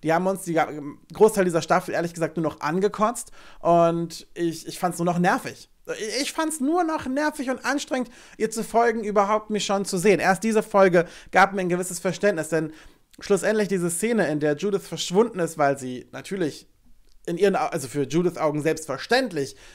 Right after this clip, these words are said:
ihren Freunden helfen möchte, Daryl helfen möchte und, und Henry natürlich auch,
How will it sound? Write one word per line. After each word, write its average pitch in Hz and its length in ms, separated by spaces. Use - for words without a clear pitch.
ihren 156 240
Freunden 240 420
helfen 220 380
möchte, 151 280
Daryl 196 320
helfen 226 440
möchte 170 360
und, 127 200
und 127 180
Henry 185 300
natürlich 170 400
auch, 208 240